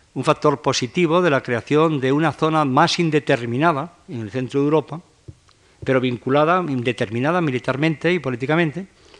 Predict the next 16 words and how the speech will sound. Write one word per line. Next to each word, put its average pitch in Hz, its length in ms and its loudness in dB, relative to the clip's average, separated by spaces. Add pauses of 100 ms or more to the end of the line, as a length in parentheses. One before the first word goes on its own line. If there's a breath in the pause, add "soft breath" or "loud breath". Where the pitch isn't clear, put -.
(580 loud breath)
pero 156 380 4 (680)
integrada 123 800 0 (520 soft breath)
en 117 200 -4
torno 143 540 0 (720 soft breath)
a 113 160 -4
este 131 300 -2
factor 143 540 -2
de 117 160 -2
radiación 113 720 -2
económica 123 720 -2
y 131 60 -10
social 131 380 -6
que 117 140 -8
va 107 100 -6
a - 40 -8
ser 120 220 -6